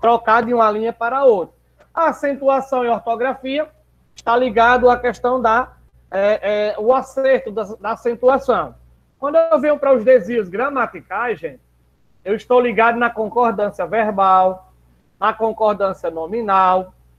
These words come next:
na flexão dos verbos, dos nomes,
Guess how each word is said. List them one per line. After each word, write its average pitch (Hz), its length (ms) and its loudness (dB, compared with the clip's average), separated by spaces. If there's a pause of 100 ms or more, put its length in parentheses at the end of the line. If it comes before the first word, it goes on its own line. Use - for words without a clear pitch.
(340)
na 233 160 2
flexão 240 600 0
dos 220 200 -2
verbos, 202 680 0
dos 202 420 -4
nomes, 220 800 -2